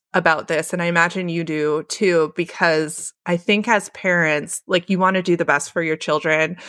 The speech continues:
And <laughs> when we live in a capitalist society, money is really at the center of that. So I always get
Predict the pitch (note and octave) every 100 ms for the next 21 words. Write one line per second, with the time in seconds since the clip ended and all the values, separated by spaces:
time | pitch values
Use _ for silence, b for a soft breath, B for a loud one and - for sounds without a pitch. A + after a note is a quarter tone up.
0 | B B - B3 F#3 G#3 - A3 G#3+ G3
1 | F#3 A3 B3 A#3+ A#3+ G#3+ - A3 B3+ -
2 | G#3 - A#3+ A#3+ F#3+ F#3 F#3 F#3 F3 F3
3 | F3+ E3+ E3 D#3+ E3 E3+ E3+ E3 D#3 E3
4 | E3 - E3+ E3+ E3 D#3+ E3+ - - -
5 | - F3+ - F#3 F#3+ F#3 - E3+ E3 -